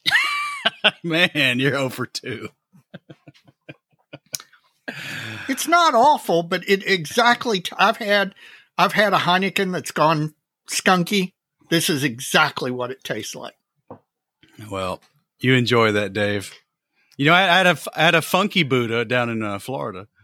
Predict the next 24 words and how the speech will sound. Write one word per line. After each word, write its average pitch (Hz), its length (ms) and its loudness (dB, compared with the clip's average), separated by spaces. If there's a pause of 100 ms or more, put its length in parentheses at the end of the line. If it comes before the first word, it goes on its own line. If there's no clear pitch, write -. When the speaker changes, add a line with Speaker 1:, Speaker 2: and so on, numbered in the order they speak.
Speaker 2:
Well, 214 220 2
that's, 254 340 2
uh, 170 100 0
to 165 160 -2
be 175 200 0
honest 226 400 2
with 160 180 -2
you, 214 120 -2
that's 175 360 -2
what 202 220 -2
caused 175 400 0
me 208 160 0
to 190 100 0
get 208 240 0
Lucky 214 360 2
Buddha. 110 400 -8 (360)
It's 143 200 -4
the 160 100 -2
fact 160 320 0
that 156 180 -4
you 185 120 2
had 160 300 2
funky 208 500 0
Buddha. 127 420 -4